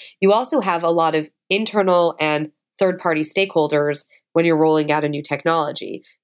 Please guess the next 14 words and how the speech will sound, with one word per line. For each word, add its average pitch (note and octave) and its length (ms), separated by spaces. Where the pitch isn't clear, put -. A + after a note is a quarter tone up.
because D#3 500
of D#3 180
how D3+ 560
relationships D#3 1120
support D#3+ 480
each D3+ 220
other C#3+ 460
outside D#3+ 340
of D3+ 80
an D#3 80
organization D3+ 680
where C#3+ 100
you D#3 140
have D3+ 380